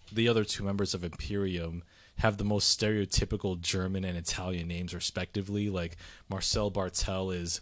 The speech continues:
Ludwig Kaiser, and Fabian Eichner is Giovanni Vinci.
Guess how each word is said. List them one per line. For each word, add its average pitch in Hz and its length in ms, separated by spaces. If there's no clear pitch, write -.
Ludwig 90 540
Kaiser, 98 640
and 98 280
Fabian 101 420
Eichner 95 420
is 85 200
Giovanni 95 680
Vinci. 101 600